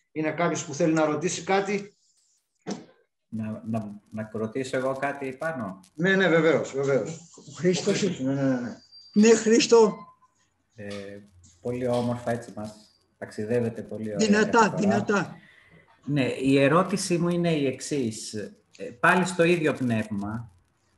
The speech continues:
Speaker 2: για το, δηλαδή το κατά πόσο τελικά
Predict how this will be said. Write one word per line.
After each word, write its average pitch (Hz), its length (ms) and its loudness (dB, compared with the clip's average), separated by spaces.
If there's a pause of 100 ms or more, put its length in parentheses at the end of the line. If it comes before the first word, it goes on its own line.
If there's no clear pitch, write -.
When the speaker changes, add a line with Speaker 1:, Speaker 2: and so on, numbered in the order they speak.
(300)
Speaker 2:
για 113 220 0
το, 123 280 2
δηλαδή 123 380 -4
το 147 100 -4
κατά - 460 -2
πόσο 185 460 -2
τελικά 139 720 -4